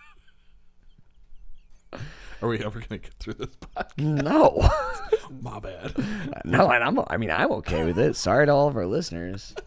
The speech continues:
Speaker 2: My neighbor John is probably gonna be listening to this as, on his walk, and he's like, "What the fuck are they even trying to say?" <laughs> Actually, I do always love, he always, he, he'll always send me, like, a little text after he's listened, and, like, either, like, you know, he did, he actually was,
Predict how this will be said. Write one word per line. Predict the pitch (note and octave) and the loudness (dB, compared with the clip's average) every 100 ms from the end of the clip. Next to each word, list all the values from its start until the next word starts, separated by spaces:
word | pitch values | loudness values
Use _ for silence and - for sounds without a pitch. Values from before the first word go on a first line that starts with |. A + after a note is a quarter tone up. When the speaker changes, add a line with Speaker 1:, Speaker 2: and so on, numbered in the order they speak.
| - - - - - | -10 -10 -10 -14 -10
Speaker 2:
My | F2+ | -6
neighbor | A#2 C#3 | -4 -2
John | F2+ F#2+ B2+ | -2 -2 -2
is | F#2 | -2
probably | - F#2 F2+ | -2 0 0
gonna | F2 | 0
be | E2+ | -2
listening | E2 F2 F2+ F2 E2+ | -2 -2 -2 -4 -6
to | E2+ | -6
this | E2+ F2 F2 | -6 -6 -6
as, | E2+ | -6
on | B1+ E2+ | -6 -6
his | E2 | -4
walk, | F2+ A#2 | -2 -2
and | F2+ | -4
he's | D2+ | -6
like, | D2+ | -6
"What | D#2+ - | -6 -2
the | D4+ | -4
fuck | - D3 C#3+ | -2 -2 -2
are | |
they | F#2+ | 0
even | A2+ A#2 | 0 -2
trying | F2+ A2 A#2+ | -4 -4 -4
to | - | -6
say?" | - - - - A#2+ B2 | -10 -8 -6 -6 -4 -6
<laughs> | - - - - - - - - A#3+ F3+ F3+ - | -8 -18 -18 -20 -20 -20 -16 0 2 2 -2 -2
Actually, | F#2+ A#2 A#2 | -2 0 0
I | F2+ | 2
do | A2 G#2+ A#2 | 0 4 4
always | G2+ F#2 | 6 2
love, | E2+ E2+ | 0 -2
he | G2 | 0
always, | F#2+ G2 E2+ | 0 0 -2
he, | F#2+ F2+ | -8 -6
he'll | G2 G#2 E2+ | -2 0 0
always | C3+ C3+ | 2 2
send | - A#2+ G#2 | 2 0 0
me, | G2+ | -4
like, | G#2 | -4
a | G#2 | -6
little | G#2+ G#2 | -6 -8
text | - C#2+ B1 - | -6 -8 -6 -8
after | - - | -8 -6
he's | F2 D#2 | -8 -6
listened, | D2+ - C#2 - - - - | -8 -8 -12 -14 -16 -18 -10
and, | F#2 | -4
like, | F#2 E2 - | -2 -2 -6
either, | - F#2+ F2 | -8 -4 -2
like, | E2+ C2+ | -2 -6
you | F#2 | -8
know, | F2 C#2 C#2 - - - - - - | -6 -6 -8 -14 -20 -20 -20 -20 -18
he | - | -8
did, | G2+ F#2 | -4 -4
he | E2+ C#2+ D2+ | -4 -6 -8
actually | E2 D2+ | -6 -6
was, | C#2+ | -6